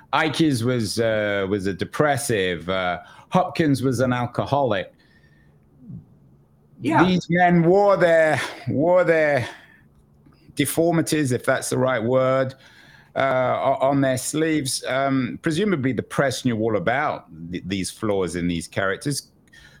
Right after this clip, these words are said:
Speaker 1: Could they exist today? I mean, Ikes, of course, had a son, I think, who worked in the, in the Clinton presidency.
Speaker 2: Yes.
Speaker 1: But the senior figures in a Biden presidency or a Trump presidency, could they be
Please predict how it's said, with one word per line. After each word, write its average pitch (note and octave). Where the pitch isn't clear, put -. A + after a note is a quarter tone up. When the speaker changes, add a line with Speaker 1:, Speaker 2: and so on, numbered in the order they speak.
Speaker 1:
Could C#4
they C4+
exist G#3+
today? G#3+
I E3+
mean, D3
Ikes, D#3+
of C3+
course, C#3+
had C#3
a B2
son, D#3
I A#2
think, A#2+
who B2
worked A#2+
in A#2
the, F#2+
in A2
the G#2
Clinton D3+
presidency. F#2
Speaker 2:
Yes. G#3+
Speaker 1:
But -
the E3+
senior A#3+
figures G3+
in E3+
a D3
Biden E3
presidency E3+
or C3
a G#2
Trump D#3
presidency, D3+
could G3+
they A3
be G#3